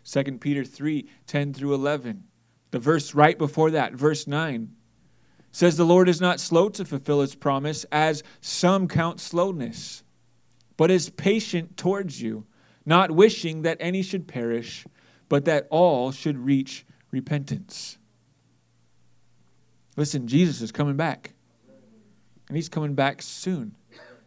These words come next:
I, I truly believe that if I live a full life expectancy, I will not taste death.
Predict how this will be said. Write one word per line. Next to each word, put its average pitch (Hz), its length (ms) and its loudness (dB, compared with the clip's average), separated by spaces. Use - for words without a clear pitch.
I, 175 260 2
I 175 120 0
truly 185 400 0
believe 160 440 -2
that 139 160 0
if 131 160 -6
I 170 220 0
live 151 500 0
a 147 140 0
full 180 460 2
life 180 340 0
expectancy, 139 720 -4
I 147 80 2
will 170 200 0
not 175 200 -4
taste 143 380 -6
death. 143 280 -2